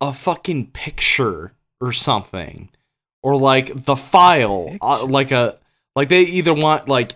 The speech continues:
Speaker 1: you send it as a P N G or a fucking J peg of the
Speaker 2: Mm-hmm.
Speaker 1: address, or you send a file, like a, like a P D F.
Speaker 2: So have you sent it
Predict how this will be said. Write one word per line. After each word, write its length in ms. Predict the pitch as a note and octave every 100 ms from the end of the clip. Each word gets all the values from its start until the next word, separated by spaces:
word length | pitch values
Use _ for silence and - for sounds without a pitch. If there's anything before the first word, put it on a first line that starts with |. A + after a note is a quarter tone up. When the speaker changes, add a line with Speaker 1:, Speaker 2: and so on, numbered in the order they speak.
| _
Speaker 1:
you 200 | A#2+ C#3+
send 280 | - F3+ E3
it 80 | -
as 180 | B2
a 80 | G#2+
P 400 | - - - E3+
N 200 | F3+ F3
G 440 | C3+ C3+ D#3 F3 E3+
or 180 | C3
a 60 | A2
fucking 420 | - C3+ B2 G2+
J 320 | F#2+ A#2+ E3
peg 600 | E3 - G#2 G2+ F#2 F#2 _ _ _ -
of 140 | G#2+
the 100 | A2
Speaker 2:
Mm-hmm. 180 | A2+ A2+
Speaker 1:
address, 600 | G#2+ G#2 G2 F2+ G2 - - _ _ _ _ _ _
or 600 | C3 C3+ C3 B2+ B2 A#2+ -
you 180 | C3 C3
send 440 | - C#3+ B2+ B2 -
a 60 | A2
file, 840 | - - D#3+ D3 F#2+ C2 - - _ _ _ _
like 240 | A2 G#2+
a, 320 | A2+ G#2+ G#2 G2
like 100 | A2
a 60 | G#2+
P 240 | - D#3
D 180 | C3 B2
F. 640 | G#2 - - - - _ _ _ _ _ _ -
Speaker 2:
So 160 | -
have 220 | E3 D#3+ D#3
you 120 | F3
sent 440 | - - D#3 D#3
it 200 | F#3+ G3+